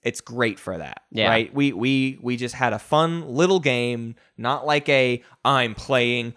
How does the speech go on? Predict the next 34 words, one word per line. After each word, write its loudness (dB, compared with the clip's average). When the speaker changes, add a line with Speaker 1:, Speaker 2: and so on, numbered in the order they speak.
Speaker 1:
Twilight 4
Imperium 0
today." -10
Like, -8
I 4
love 2
that, 0
and -8
that's -4
why 2
I 0
love 0
Twilight -4
Imperium, -6
is -8
it's -10
like, -6
this -6
is -8
my -4
Saturday. -6
But 2
the -6
argument 0
is -4
there 4
for, 0
like, -2
you -2
could 0
play 6
a 4
four-player 2
game -2